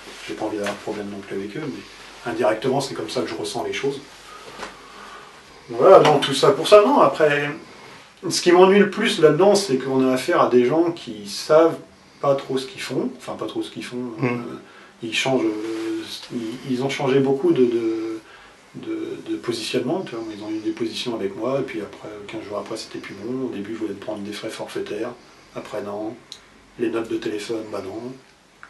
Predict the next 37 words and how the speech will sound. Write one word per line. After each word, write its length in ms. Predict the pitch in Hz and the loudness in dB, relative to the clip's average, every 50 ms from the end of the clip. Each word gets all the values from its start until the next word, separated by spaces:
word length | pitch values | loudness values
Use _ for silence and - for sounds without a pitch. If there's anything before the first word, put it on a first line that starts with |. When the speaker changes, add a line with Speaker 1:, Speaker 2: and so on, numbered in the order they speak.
| - - | -14 -12
Speaker 1:
Euh, 40 | - - 101 98 - 101 101 101 - - - _ _ | -12 -12 -12 -12 -14 -14 -16 -16 -18 -20 -20 _ _
quatre-vingts 260 | - 123 - - 123 | -10 -8 -6 -6 -6
pour 180 | 107 - 120 - | -6 -6 -8 -10
cent 140 | - - 117 | -8 -8 -6
d'activité 500 | 113 113 - - - 113 110 104 - 113 | -6 -8 -8 -10 -10 -10 -10 -8 -6 -4
occulte, 360 | 110 104 101 - 120 117 110 | -6 -6 -6 -10 -12 -12 -10
deux 100 | - 104 | -12 -14
pour 180 | - - 110 - | -14 -14 -16 -14
cent 220 | - 113 107 104 107 | -14 -14 -12 -12 -10
de 460 | 113 113 113 107 104 104 101 104 101 98 - | -8 -6 -6 -4 -6 -6 -8 -10 -12 -10 -8
pénalité. 560 | 123 117 110 107 107 113 - - 120 120 117 - - - - - - - - - | -8 -6 -6 -6 -6 -8 -8 -6 -6 -6 -6 -8 -14 -20 -20 -20 -20 -20 -14 -12
Après, 280 | 123 120 - 120 117 | -12 -6 -4 -4 -2
bah 120 | 110 117 113 | -2 -2 -2
non, 140 | 120 127 127 | -2 -4 -4
parce 180 | 120 107 - | -4 -8 -10
que 100 | - - | -12 -12
vous 120 | 107 104 110 | -8 -4 -4
avez 100 | 113 107 | -4 -4
déclaré 440 | 107 107 104 - 113 110 113 117 113 | -4 -8 -10 -8 -8 -6 -4 -4 -4
en, 180 | 110 110 107 110 | -4 -6 -6 -6
des 140 | 110 113 | -4 -4
droits 220 | 113 110 101 113 113 | -4 -4 -4 -6 -8
d'image 420 | 110 110 110 113 117 117 113 110 | -8 -8 -8 -8 -8 -6 -6 -8
en 80 | 110 107 | -8 -10
deux 140 | 101 104 104 | -10 -12 -12
mille 240 | 104 104 107 110 | -12 -10 -8 -8
huit, 100 | 110 104 | -8 -8
donc 160 | 101 101 - - | -10 -14 -16 -16
on 60 | 104 | -16
peut 140 | 101 113 110 | -14 -14 -12
pas, 120 | - 123 | -10 -8
on 60 | 113 | -8
va 120 | 107 101 98 | -8 -8 -10
pas 80 | 101 110 | -10 -12
vous 60 | 107 | -12
les 80 | 101 101 | -12 -12
retirer. 600 | 98 - - 110 101 110 123 131 135 139 139 | -12 -12 -12 -10 -6 -2 0 2 2 2 0